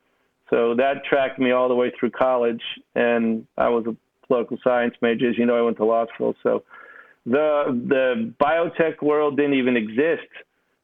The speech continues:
there, there really wasn't a biotech company then. There was big pharma as we knew it from the fifties, you know, Bayer and the rest, but there was zero appeal on that side of the world. And, and it was only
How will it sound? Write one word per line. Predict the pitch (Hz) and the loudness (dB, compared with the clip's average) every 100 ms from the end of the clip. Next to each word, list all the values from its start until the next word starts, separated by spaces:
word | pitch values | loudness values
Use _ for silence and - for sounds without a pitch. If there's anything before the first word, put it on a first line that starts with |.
| 127 | -2
there, | 127 127 | 0 2
there | 135 | 2
really | 147 151 | 2 2
wasn't | 139 147 156 135 104 _ | 2 2 2 -2 -2 _
a | 123 | -2
biotech | 113 135 127 117 120 - | 0 0 0 0 -2 0
company | 127 120 120 113 | -2 0 -2 0
then. | 120 117 117 | 0 0 2
There | 120 123 | 2 0
was | 113 | 0
big | 151 127 - | -2 -2 -2
pharma | 143 156 135 123 | 0 2 2 0
as | 117 | -2
we | 117 | -4
knew | 117 131 131 | -2 0 0
it | - | -2
from | 120 | -4
the | 113 - | -2 -2
fifties, | 156 - 113 120 - | -4 -2 -2 -2 -2
you | 113 | 0
know, | 110 117 _ - | 0 -2 _ -2
Bayer | 123 123 127 | 0 2 2
and | 113 113 110 | 0 -2 -2
the | 113 | 0
rest, | 117 127 - - | 0 0 -2 -2
but | 113 110 _ _ _ _ _ _ _ - | -2 -4 _ _ _ _ _ _ _ -4
there | 127 | 0
was | 135 120 104 | 0 0 0
zero | 156 170 139 | 0 2 0
appeal | 127 143 139 127 110 - _ - | -2 0 0 0 -2 -8 _ -4
on | 113 | 0
that | 123 127 - | 2 0 0
side | 127 113 110 107 - | 0 0 0 -4 -4
of | 120 113 | -2 0
the | 120 | 0
world. | 117 117 117 113 | 0 0 0 0
And, | 120 117 | 0 0
and | 127 117 | 0 0
it | 117 | 0
was | 117 113 | 0 0
only | 135 135 127 123 | 0 2 0 -2